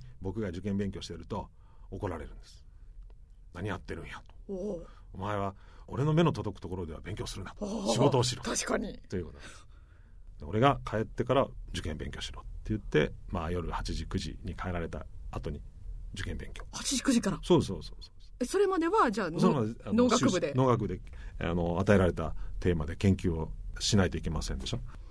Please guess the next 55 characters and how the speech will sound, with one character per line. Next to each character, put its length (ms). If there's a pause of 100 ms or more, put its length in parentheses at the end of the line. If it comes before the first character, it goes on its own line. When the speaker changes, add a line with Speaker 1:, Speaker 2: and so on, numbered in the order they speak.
(260)
Speaker 2:
す 260
ご 60
い。 720
Speaker 1:
<laughs> 640
し 120
か 100
も 80
苦 240
手 100
な 140
生 180
化 100
学 200
で 80
す 80
か 80
ら 100
ね。 80
Speaker 2:
は 200
い。 140 (220)
Speaker 1:
全 300
く 60
わ 80
か 80
ら 80
な 80
い 20
で 80
す。 160 (1400)
生 140
化 80
学 120
の 60
講 80
義 100
を 40
一 120
度 80
も 60
受 120
け 20
た 60
こ 80
と 60
は 40
な 60
か 60
っ 60
た 80
で 40
す 80
か 100
ら。 60
Speaker 2:
え 40 (260)
え。 240